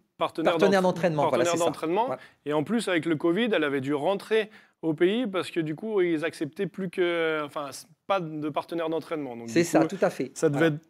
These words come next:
Speaker 1: être frustrant pour elle. Donc, en effet, on lui fait un, un grand coucou à Yolène. Ça doit être une, une formidable, euh,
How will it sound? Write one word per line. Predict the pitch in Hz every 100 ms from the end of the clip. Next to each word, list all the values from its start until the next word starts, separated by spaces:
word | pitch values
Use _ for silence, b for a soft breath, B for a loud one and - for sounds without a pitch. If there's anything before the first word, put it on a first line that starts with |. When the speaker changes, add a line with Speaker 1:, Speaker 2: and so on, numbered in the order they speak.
| -
Speaker 1:
être |
frustrant | 151 - 170 - 165
pour | 147 156
elle. | 156
Donc, | 143 131 120
en | 135 135
effet, | 139 151
on | 139
lui | 131
fait | - 147
un, | 135 123 b b b
un | 143
grand | 139 147 156
coucou | 160 139 170
à |
Yolène. | 156 156 165 165
Ça | 143
doit | 131 143
être | 135
une, | 139 135 127 -
une | 135
formidable, | - 143 147 156 147
euh, | 143 127